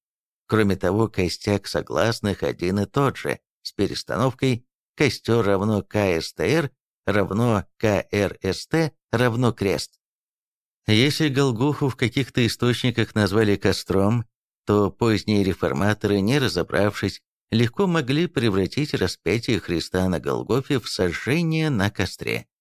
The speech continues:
что мы и видим в биографии Юлия Цезаря, частичный дубликат Христа.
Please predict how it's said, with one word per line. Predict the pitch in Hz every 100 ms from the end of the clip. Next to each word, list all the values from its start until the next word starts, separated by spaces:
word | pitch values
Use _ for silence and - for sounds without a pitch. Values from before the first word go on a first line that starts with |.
| _ _ _ _
что | - - 123
мы | 117 110
и | 104 98
видим | 110 131 139 131
в | 90
биографии | 104 98 85 98 110 -
Юлия | 110 87 113 113 113
Цезаря, | - - 131 82 55 58 - _ _ _
частичный | - 110 92 - 127 117 - 110
дубликат | 98 87 95 92 101
Христа. | - 87 78 - 64